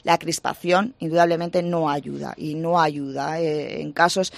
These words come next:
en los que se requiere peticiones importantes para nuestros vecinos. Hacer un aprovechamiento político, eh,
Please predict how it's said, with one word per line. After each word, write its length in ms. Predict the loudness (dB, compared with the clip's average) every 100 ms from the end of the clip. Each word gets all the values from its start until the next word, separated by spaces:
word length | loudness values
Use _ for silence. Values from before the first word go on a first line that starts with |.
| -16 -4
en 120 | -2
los 140 | 0
que 340 | 0 2 2 0
se 160 | -2
requiere 400 | -2 -2 2 2
peticiones 540 | 4 0 0 -2 -2 -4
importantes 540 | -4 -4 -4 -4 -4
para 240 | -4 -4
nuestros 300 | -4 -6 -8
vecinos. 400 | -8 -6 -6 -6
Hacer 180 | -6 -6
un 120 | -4
aprovechamiento 800 | -4 0 -2 0 -4 -4 -6 -6 -10 -18 -20 8
político, 680 | 8 8 4 -2 -6 -10 -10 -20 _
eh, 360 | 0 2 2 -4